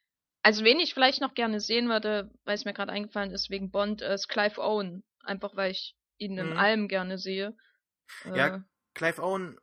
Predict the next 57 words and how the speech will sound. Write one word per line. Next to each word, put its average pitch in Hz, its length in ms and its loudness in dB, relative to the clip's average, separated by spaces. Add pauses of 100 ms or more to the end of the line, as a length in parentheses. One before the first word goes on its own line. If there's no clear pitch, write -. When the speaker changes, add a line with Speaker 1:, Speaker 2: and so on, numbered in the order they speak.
Speaker 2:
äh, 143 60 -10 (180)
hat 160 240 -2
seit, 151 200 -2 (500)
ich 165 120 -8
weiß, 175 180 2
ich, 190 220 -6 (580)
<laughs> 254 480 -6
es 156 140 -2
gibt 196 160 -2
ja 190 60 2
bei 160 100 4
I 156 180 0
M 170 140 -4
D 160 60 -8
B, 190 180 -6
kann 180 160 -2
man, 160 100 -2
wenn 151 80 -4
man 147 260 -2 (120)
I 165 80 -4
M 180 160 -8
D 160 100 -12
B 143 60 -16
Pro 180 260 -6
hat, 185 160 -6
kann 180 120 -6
man 175 80 -2
die 170 140 -6
Agenten 151 520 -4
sehen, 143 240 -8
ne? 151 140 -2
Oder 135 320 4
Speaker 1:
Mhm. 123 100 0
Speaker 2:
man 131 260 -6
kann 156 140 -2
da 143 60 2
irgendwie 147 220 -4
noch 135 160 -4
ein 143 80 -8
bisschen 139 280 -6
mehr 143 160 0
erfahren 135 340 2
über 123 140 -2
die 127 100 -6
Schauspieler 139 420 -2
und 131 100 -6
so 131 100 -2
und 131 180 -4 (320)
Kontaktmöglichkeiten, 143 880 -2
glaub 139 220 2
ich. 143 180 -8 (540)
Äh, 123 400 4 (240)
ich - 180 -4
würd - 220 4
mich 202 200 -2
<laughs> - 0 -
mal 160 100 4